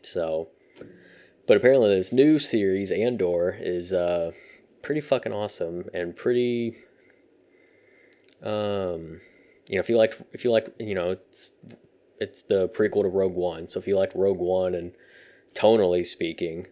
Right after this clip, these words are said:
um, then it's just more of that, right? A little bit more on the adult leaning, um, Star Wars than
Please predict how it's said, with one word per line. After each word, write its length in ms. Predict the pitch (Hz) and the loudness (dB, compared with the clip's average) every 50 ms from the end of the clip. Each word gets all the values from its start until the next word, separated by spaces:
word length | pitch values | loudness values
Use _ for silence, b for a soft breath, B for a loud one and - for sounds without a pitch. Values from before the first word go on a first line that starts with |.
| _ _ _ _ - | _ _ _ _ -10
um, 360 | 101 92 87 82 80 82 82 | -8 -6 -6 -6 -6 -8 -8
then 120 | 82 82 | -8 -6
it's 140 | 85 82 - | -6 -6 -6
just 220 | - 85 - - 82 | -8 -10 -8 -6 -4
more 160 | 80 80 76 | -4 -4 -4
of 60 | 73 | -4
that, 280 | 71 64 58 - - _ _ _ _ - | -6 -8 -8 -10 -12 _ _ _ _ -12
right? 260 | 85 82 82 - - b b b b b b b b | -8 -6 -6 -8 -8 b b b b b b b b
A 80 | - - | -4 -2
little 160 | 92 92 90 | 0 0 0
bit 120 | 90 - | 0 0
more 240 | - 87 87 90 90 | -2 0 2 2 2
on 120 | 85 85 85 | 0 -2 -4
the 120 | 90 87 | -4 -4
adult 480 | 78 78 - - - 82 85 90 - 90 | -4 -6 -4 -2 -2 0 0 0 -2 -4
leaning, 500 | 92 92 92 90 90 90 92 90 - - b b b b b b b b b b b b b b b b _ - - | -4 -4 -4 -4 -4 -6 -6 -8 -10 -14 b b b b b b b b b b b b b b b b _ -14 -12
um, 300 | 92 90 90 90 90 92 | -8 -8 -6 -8 -8 -8
Star 320 | - - - 95 92 90 | -2 2 4 6 6 6
Wars 460 | 90 92 95 92 87 90 90 85 - | 4 2 0 0 0 0 -2 -2 -4
than 420 | - 85 80 78 76 78 78 76 | -4 -4 -4 -4 -6 -10 -14 -16